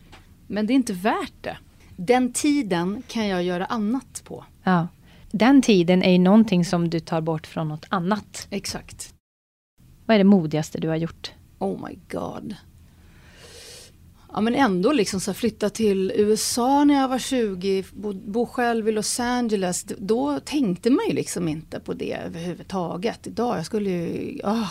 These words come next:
Speaker 1: jag skulle inte klara av om mina barn skulle säga att de skulle flytta till andra sidan. Jag bara, "Okej, då flyttar vi. Jag med."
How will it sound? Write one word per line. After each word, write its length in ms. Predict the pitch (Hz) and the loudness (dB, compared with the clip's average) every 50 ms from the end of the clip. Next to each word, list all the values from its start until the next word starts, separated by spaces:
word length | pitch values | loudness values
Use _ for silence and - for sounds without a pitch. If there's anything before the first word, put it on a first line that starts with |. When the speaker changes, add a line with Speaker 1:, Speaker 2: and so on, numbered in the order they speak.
| - - | -6 -8
Speaker 1:
jag 80 | 190 | -10
skulle 180 | - - - 202 | -8 -6 -6 -6
inte 140 | 175 - 156 | -6 -6 -10
klara 200 | - - - - | -8 -8 -10 -6
av 280 | - - 262 269 202 | -4 -2 -2 0 0
om 100 | 170 165 | -2 -2
mina 180 | 165 165 156 151 | -4 -4 -6 -6
barn 220 | 160 170 175 170 | -8 -8 -8 -8
skulle 180 | 165 - - - | -8 -8 -10 -12
säga 120 | - - 160 | -10 -10 -12
att 60 | - | -12
de 100 | - 160 | -12 -14
skulle 360 | - - - - - - - - - - | -12 -12 -12 -10 -10 -12 -12 -16 -18 -20
flytta 240 | - - 170 165 170 | -14 -14 -12 -12 -12
till 120 | 165 - 170 | -12 -10 -12
andra 140 | 156 156 | -10 -10
sidan. 140 | - - - - | -10 -10 -10 -10
Jag 80 | 180 | -10
bara, 120 | 180 180 175 175 - | -10 -10 -12 -14 -8
"Okej, 280 | - - - - 392 349 | -8 -8 -2 0 0 0
då 100 | 247 294 | 0 -2
flyttar 400 | - - 359 - - - 262 262 | -2 -2 -2 -2 0 0 0 0
vi. 380 | 240 208 233 220 214 247 349 349 - - _ - _ _ | 0 0 0 0 2 2 2 0 -2 -12 _ -20 _ _
Jag 220 | - 277 330 359 | 6 8 8 8
med." 160 | 294 - 202 | 8 6 2